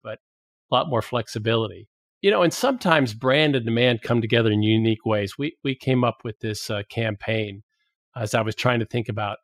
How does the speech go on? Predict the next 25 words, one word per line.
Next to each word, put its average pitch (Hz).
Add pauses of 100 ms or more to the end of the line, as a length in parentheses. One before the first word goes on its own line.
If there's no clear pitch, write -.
how 117
to 107
accelerate 104 (580)
our, 104
uh, 95
brand 110
in 120
the 107
marketplace. 110
So 113 (260)
we 127
just 123
launched 113
a -
couple 113
years 147
ago. 117 (120)
We're 117
up 110
against 107
some 101 (480)
very 120
established, 110 (240)
uh, 110
competitors 104